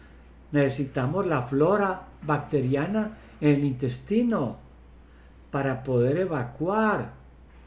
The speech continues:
con facilidad. Imagínense, necesitamos tener microorganismos en el cuerpo. Si los lavamos, entonces, ¿qué queda? Un esqueleto muy limpio en el cementerio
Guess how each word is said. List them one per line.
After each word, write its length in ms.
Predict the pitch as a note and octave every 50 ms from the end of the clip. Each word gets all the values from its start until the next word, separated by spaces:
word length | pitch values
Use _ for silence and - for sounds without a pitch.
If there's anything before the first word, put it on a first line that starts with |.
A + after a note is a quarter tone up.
| - - - - - - - - -
con 200 | - E3 D#3 D3
facilidad. 960 | - D#3 C#3 B2+ - C#3+ B2+ B2 B2 A2+ B2 D3 F#3 A3 A3+ G#3 - A2 - - - - - - - - - - -
Imagínense, 600 | - D3 C#3+ C3+ B2 B2+ E3+ A3+ C4+ A#3 - F#3
necesitamos 500 | E3 D3+ C3+ B2 B2+ D3 D#3 G3+ G#3+ G#3+
tener 320 | - F3+ D3+ C#3+ C#3+ C#3+ F3+
microorganismos 800 | G3+ G3+ - F3 D#3+ D3 C3+ C3+ B2+ B2+ C3+ C#3 E3 G3 F#3 F3+
en 100 | F3+ D#3
el 140 | B2+ A2+ -
cuerpo. 600 | - E3 G#3+ A3 A3 - A#3 - - - - - - - - - - - - - - - - - - - - - - - - - - - - - - - - - - - - - - - - - - -
Si 160 | - - E3+
los 200 | D#3+ D#3 D3+ C#3+
lavamos, 420 | C#3+ C#3 C3 C3+ C#3+ E3 F#3+ F3
entonces, 340 | E3+ D3 C3 - D#3+ D#3 -
¿qué 120 | - F#3+
queda? 440 | - - G3+ G3 F3 D3 A#2+ A2 G#2+ - - - - - - - - - - - - - - - - - - - - - - - - - - - - - - - - - - - - -
Un 160 | C#3+ C#3+ D#3+
esqueleto 500 | F3+ F3+ - - D#3 D3 C3+ B2+ E3 F3
muy 160 | F3+ F#3 F#3
limpio 320 | F3 F3 F3+ D3+ D3 F#3
en 60 | F3 E3
el 60 | D3
cementerio 800 | D3 C#3+ C#3 B2+ - - - G3+ F#3+ G3 A#3+ - G#3+ - -